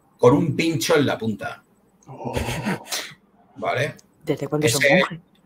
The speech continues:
Speaker 1: ese bastón ahora, cuando lo veis, lo reconocéis perfectamente como el arma ritual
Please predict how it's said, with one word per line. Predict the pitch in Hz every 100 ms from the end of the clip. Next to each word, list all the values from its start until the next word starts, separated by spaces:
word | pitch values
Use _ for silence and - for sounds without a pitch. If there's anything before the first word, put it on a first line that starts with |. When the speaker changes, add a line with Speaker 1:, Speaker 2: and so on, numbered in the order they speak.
| _
Speaker 1:
ese | 117 120 151
bastón | 143 120 - 156 165 147
ahora, | 139 175 151
cuando | 135 110
lo | 101 104
veis, | 147 165 - - _ _ _ -
lo | 113
reconocéis | 107 101 107 101 123 120
perfectamente | 143 123 143 - 139 139 147 143 147 - _ _ _ _
como | - 110 104
el | 113
arma | 127 135 131
ritual | 135 127 123 131 139 143